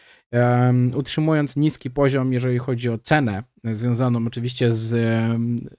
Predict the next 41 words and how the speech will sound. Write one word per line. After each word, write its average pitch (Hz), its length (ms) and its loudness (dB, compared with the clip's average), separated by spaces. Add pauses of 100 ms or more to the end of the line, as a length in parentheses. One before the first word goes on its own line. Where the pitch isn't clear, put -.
rzeczami, 123 440 -2
które 123 140 -2
muszą 120 260 -2
się 117 100 -2
dziać 117 280 0
na 117 100 -2
tym 123 140 -4
networku. 117 520 -2 (520)
Natomiast, 190 540 0
e, 165 200 -2
innym 240 340 0
elementem, 175 420 2
który 151 160 -4
chcę 151 160 -6
wam 143 160 -2
pokazać, 123 420 -2
który 123 220 -2
startuje 123 500 0
już 120 180 -2
niedługo, 123 320 -2
bo 123 60 2
jeszcze 117 200 -4
jest 127 80 -6
na 127 60 -6
razie 113 220 -4
testy, 127 340 -8
to 113 80 -8
jest 104 120 -6
Sunday 165 340 -2
Swap, 117 340 -6 (960)
czyli 123 260 6
dex 139 440 4
na 113 180 -4
Cardano. 131 680 0 (560)
No 143 220 4
i 131 100 0
tutaj 147 220 -2
oczywiście 143 460 0
można 127 680 0
już, 123 420 -2 (100)
e, 110 360 -4